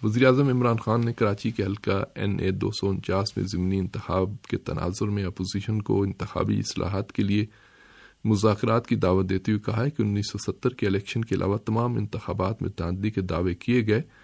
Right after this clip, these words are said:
اور انتخابی دھاندلی کی ساکھ پر شک پیدا ہوئی۔ انہوں نے کہا کہ ووٹرز کے ٹرن آؤٹ میں نمایاں کمی کے باوجود این اے دو سو انچاس کے ضمنی انتخابات میں تمام سیاسی پارٹیاں چیخ چیخ کر دھاندلی کا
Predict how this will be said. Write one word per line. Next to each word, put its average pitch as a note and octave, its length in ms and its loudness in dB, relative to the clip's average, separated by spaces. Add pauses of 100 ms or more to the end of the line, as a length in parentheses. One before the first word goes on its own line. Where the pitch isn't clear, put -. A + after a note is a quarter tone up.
(460)
اور B2 140 6
انتخابی B2+ 540 2
دھاندلی A2+ 380 2
کی B2+ 120 -4
ساکھ G2 400 -2
پر G#2+ 100 -2
شک - 400 -6
پیدا G2 220 -2
ہوئی۔ - 200 -4
انہوں G2+ 160 0
نے G#2+ 120 0
کہا G#2 180 -2
کہ B2+ 120 -2
ووٹرز G2+ 480 0
کے G2 100 0
ٹرن F#2 340 -2
آؤٹ G#2 280 -2
میں G#2 100 -2
نمایاں F#2 320 0
کمی G2+ 280 -2
کے - 120 -4
باوجود F2+ 580 -2
این G2+ 220 -2
اے G#2 60 0
دو G2+ 200 -2 (100)
سو F#2+ 80 -2
انچاس G2+ 480 -4
کے G2+ 120 -2
ضمنی F#2 320 -2
انتخابات G2 720 -4
میں G#2+ 140 0 (840)
تمام C3+ 260 4
سیاسی A2+ 380 0
پارٹیاں G#2+ 420 -2
چیخ C3+ 400 -2
چیخ A2+ 260 -4
کر A2 120 0
دھاندلی G2+ 480 -2
کا G#2 100 -2